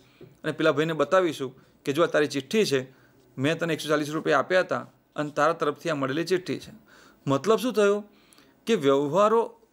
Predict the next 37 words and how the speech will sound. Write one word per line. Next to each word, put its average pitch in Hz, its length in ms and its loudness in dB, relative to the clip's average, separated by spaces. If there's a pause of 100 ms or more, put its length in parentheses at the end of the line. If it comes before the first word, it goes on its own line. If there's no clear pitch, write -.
(120)
જ્યારે 151 200 2
આપણે 202 140 -2
કરીએ 185 320 0
છીએ 226 80 2
ત્યારે 226 160 2
આપણને 220 260 -2
યાદ 226 160 2
રહે 196 160 4
છે, - 200 -10 (960)
પણ 190 120 -4
જ્યારે 180 140 2
સમય 214 380 2
જાય 156 240 4
છે - 340 -12 (500)
ત્યાર 180 160 0
પછી 185 360 -4 (120)
એ 196 160 4
વ્યવહાર 139 420 2
ભૂલાઈ 139 360 2
જાય - 220 -6
છે. - 140 -20 (460)
અને 180 140 0
વ્યવહાર 160 360 4
ભૂલાઈ 139 420 2
ન 190 160 -4
જાય 127 360 -2 (440)
અને 156 160 -2
એનો 165 240 -4
આધારભૂત 156 680 0
પુરાવો 170 560 0
રહે, 123 280 0 (400)
એના 185 240 2
માટે 151 400 -4 (760)
આપણે 156 260 0
એ - 300 -2
વ્યવહાર 165 540 2
છે 135 320 -2